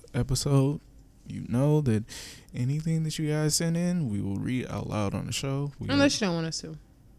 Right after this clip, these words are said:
Speaker 1: Yeah. We get a lot of those.
Speaker 2: Yeah.
Speaker 1: We get a lot of those who don't wanna be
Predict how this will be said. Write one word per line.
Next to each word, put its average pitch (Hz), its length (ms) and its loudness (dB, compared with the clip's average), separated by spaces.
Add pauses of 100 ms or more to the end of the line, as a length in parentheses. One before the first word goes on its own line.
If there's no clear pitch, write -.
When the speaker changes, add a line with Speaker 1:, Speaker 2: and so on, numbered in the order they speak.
(260)
Speaker 1:
Yeah. 110 540 2 (540)
We 160 140 2
get 214 160 2
a 147 60 2
lot 101 260 -4
of 98 100 -6
those. 95 300 -6 (880)
Speaker 2:
Yeah. 165 320 -10 (520)
Speaker 1:
We 117 160 -2
get 123 160 2
a 113 60 2
lot 104 220 4
of 101 80 2
those 98 320 0
who 101 100 -6
don't 98 220 -2
wanna 98 180 -4
be 98 280 -4